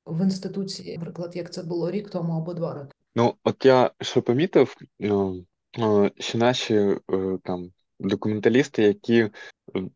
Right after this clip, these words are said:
Speaker 2: не співпрацюють з змі, коли вони публікують щось від себе, вони, як правило, роблять дописи українською. І от розсуди мене. Я, е, вказав на це людям,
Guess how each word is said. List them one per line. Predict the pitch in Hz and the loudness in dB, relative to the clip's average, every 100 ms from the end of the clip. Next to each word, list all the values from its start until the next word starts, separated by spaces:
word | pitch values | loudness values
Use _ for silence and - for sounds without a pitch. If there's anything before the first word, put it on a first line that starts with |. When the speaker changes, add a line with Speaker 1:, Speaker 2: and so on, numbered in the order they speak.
| _ _ - | _ _ -4
Speaker 2:
не | 113 117 | 0 0
співпрацюють | - 110 - 104 - 110 98 | 2 -2 0 -4 0 -2 -2
з | 95 | -2
змі, | 123 180 240 _ - - - | -2 -2 -4 _ -20 -18 0
коли | 113 117 | 4 4
вони | 113 117 107 | 4 2 0
публікують | 101 98 107 - 113 - | -2 -4 -2 0 0 2
щось | 107 - | 0 0
від | 101 - | -4 2
себе, | 131 175 139 | 2 4 2
вони, | 107 131 | 0 0
як | 175 104 | 0 0
правило, | - 139 117 98 | 0 2 4 4
роблять | 113 135 107 - | 4 2 2 2
дописи | 95 - - 98 - 101 95 92 90 - | 2 2 2 -2 2 4 6 4 0 0
українською. | 120 - 95 85 80 - 80 78 _ _ _ - | 0 4 2 2 -4 -10 -10 -10 _ _ _ 2
І | 123 | 4
от | 131 - | 4 2
розсуди | 117 - 90 82 | -2 0 -2 -2
мене. | 78 85 - | -6 -8 -6
Я, | 95 120 127 120 | 2 2 4 0
е, | - - 98 | -4 -4 0
вказав | 95 87 - 107 101 90 82 | 0 -4 -2 0 4 2 0
на | 85 | -10
це | - 85 80 _ - - - | -4 -4 -4 _ -20 -20 -4
людям, | 101 127 156 120 | 0 0 0 0